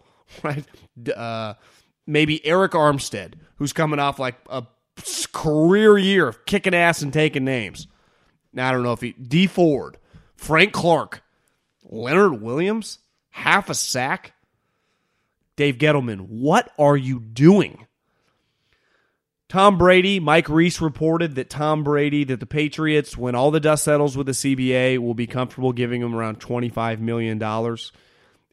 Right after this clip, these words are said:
And it's been, it feels pretty clear out of the Brady camp that it's not gonna be about money. It's gonna be more about what the Patriots can do. I saw a Pro Football Talk headline that rumors have surfaced in N F L circles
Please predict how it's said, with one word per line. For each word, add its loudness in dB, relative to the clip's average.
And -6
it's -10
been, -4
it -10
feels 0
pretty -6
clear -2
out 0
of -4
the -10
Brady -4
camp -6
that -10
it's -12
not -4
gonna -8
be -6
about -4
money. -6
It's -10
gonna -10
be -10
more -4
about -8
what -8
the -14
Patriots -10
can -10
do. -4
I -14
saw -6
a -8
Pro -6
Football -2
Talk -4
headline -6
that -6
rumors -2
have -6
surfaced -4
in -4
N -4
F -8
L 0
circles -6